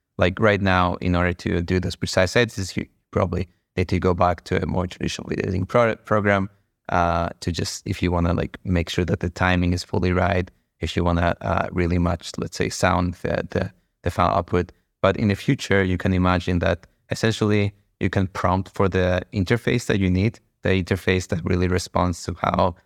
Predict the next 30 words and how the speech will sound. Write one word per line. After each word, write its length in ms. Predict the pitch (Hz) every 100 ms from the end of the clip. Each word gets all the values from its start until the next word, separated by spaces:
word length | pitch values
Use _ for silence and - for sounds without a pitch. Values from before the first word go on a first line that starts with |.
| _ -
you 120 | 95
like 360 | 87 85 90 -
to 340 | 113 110 110
perform 340 | 107 104 113 107
those 200 | 104 104
edits, 400 | 98 101 92 - _ -
how 180 | - 90
you 180 | 87 90
like 280 | - -
to 120 | - 101
create, 460 | - 104 110 - - - -
uh, 300 | 92 90 87 -
and 240 | 98 90
then 240 | 90 87 90
you 60 | -
can, 280 | 90 90 90
uh, 320 | 87 87 87 87
you 120 | 87
can 160 | -
really 480 | 85 92 90 90 92 _ _ _ - -
build, 320 | 95 90 92
like, 180 | 90 85
a 40 |
personalized 840 | 85 90 - 92 85 85 - - -
version 440 | - 98 - 120 -
of, 220 | 101 -
like, 160 | 113 -
a 60 |
creative 340 | - 117 110 -
software 540 | - - - -